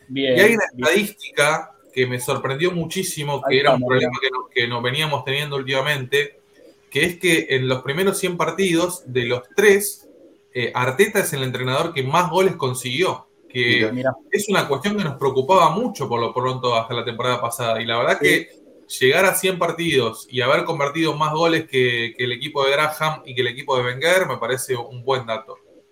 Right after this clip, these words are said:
Speaker 1: Es
Speaker 3: El
Speaker 1: un muy
Speaker 3: debe
Speaker 1: buen dato.
Speaker 3: está en las tres cifras concedidas. Ese es el debe que estamos tratando de resolver.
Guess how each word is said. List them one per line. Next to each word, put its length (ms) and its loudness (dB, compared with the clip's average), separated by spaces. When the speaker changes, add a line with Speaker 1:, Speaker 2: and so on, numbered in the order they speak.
Speaker 1:
Es 120 -4
Speaker 3:
El 60 -4
Speaker 1:
un 80 -2
muy 80 6
Speaker 3:
debe 100 10
Speaker 1:
buen 160 6
dato. 120 2
Speaker 3:
está 260 -2
en 180 0
las 200 -2
tres 220 0
cifras 520 2
concedidas. 1040 2
Ese 220 -4
es 100 -6
el 140 0
debe 340 6
que 80 -6
estamos 340 -4
tratando 380 -8
de 120 -4
resolver. 480 2